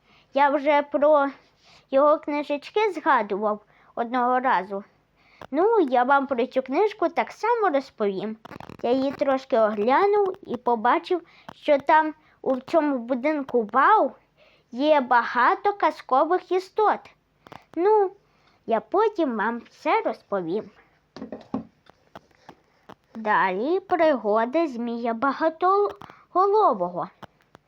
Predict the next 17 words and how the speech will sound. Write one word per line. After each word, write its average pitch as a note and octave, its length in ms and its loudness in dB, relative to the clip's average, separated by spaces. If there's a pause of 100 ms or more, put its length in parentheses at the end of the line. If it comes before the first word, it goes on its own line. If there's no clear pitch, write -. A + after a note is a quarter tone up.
(400)
Перша F4 500 0
частина. G#3 760 -6 (640)
Бо D#4+ 120 2
тут F#4 240 -2
ще - 280 -4
й E4 180 -4 (360)
є D4+ 160 0
друга C#4 460 -2
частина F4+ 600 -6
пригоди D4+ 720 -2 (280)
Змія C4+ 360 -2
Багатоголового. A#3+ 960 -4 (1000)
Перша G#4+ 440 4
частина B3 600 0
називається D#4+ 840 4
Білі G4 400 6 (120)
перлини C#4+ 720 4